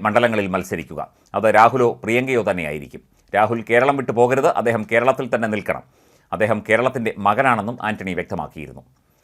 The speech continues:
വയനാടിനെ കൂടാതെ ഉത്തർപ്രദേശിലെ അമേഠിയിലും മത്സരിക്കാൻ തയ്യാറാണെന്ന് രാഹുൽ ഗാന്ധി പാർട്ടിയെ അറിയിച്ചതായി ഇന്ത്യ ടുഡേ റിപ്പോർട്ട് ചെയ്തിരുന്നു. രണ്ടായിരത്തി നാല് മുതൽ പത്തൊൻപത് വരെ അമേഠിയിൽ നിന്ന് രാഹുൽ ഗാന്ധി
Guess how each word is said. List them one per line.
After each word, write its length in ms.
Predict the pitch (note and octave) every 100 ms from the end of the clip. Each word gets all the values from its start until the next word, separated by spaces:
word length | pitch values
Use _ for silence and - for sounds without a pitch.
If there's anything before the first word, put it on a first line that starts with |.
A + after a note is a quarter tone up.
| _ _ -
വയനാടിനെ 400 | G2 A2 A#2+ C3+ C3+
കൂടാതെ 280 | B2+ B2 C3+ A2+
ഉത്തർപ്രദേശിലെ 580 | C3 - C#3+ C#3+ C#3 A2+
അമേഠിയിലും 420 | A#2 C3 C3 C#3 B2+
മത്സരിക്കാൻ 420 | B2 C#3 C3 B2+ B2
തയ്യാറാണെന്ന് 460 | B2+ C3 B2+ C3 A#2+
രാഹുൽ 200 | A#2+ C3
ഗാന്ധി 240 | B2 A#2+ B2 A#2
പാർട്ടിയെ 300 | A#2 C3 A#2
അറിയിച്ചതായി 420 | A#2 B2 B2+ G2 - _ _ -
ഇന്ത്യ 180 | A#2+ D#3 D3+
ടുഡേ 160 | B2+ G2+ G2+
റിപ്പോർട്ട് 260 | A#2 F#2+ D#2
ചെയ്തിരുന്നു. 340 | D2 C#2 B1+ - _ _ _ _ -
രണ്ടായിരത്തി 380 | G#2 B2 C3 B2+
നാല് 160 | A#2+ D3
മുതൽ 160 | D3 G2+ - A#2
പത്തൊൻപത് 360 | - C#3+ C#3+ C3
വരെ 120 | C3 G2
അമേഠിയിൽ 340 | C3 C3+ C3+ C3+
നിന്ന് 140 | B2 A2
രാഹുൽ 220 | A2+ C3+ B2
ഗാന്ധി 180 | A#2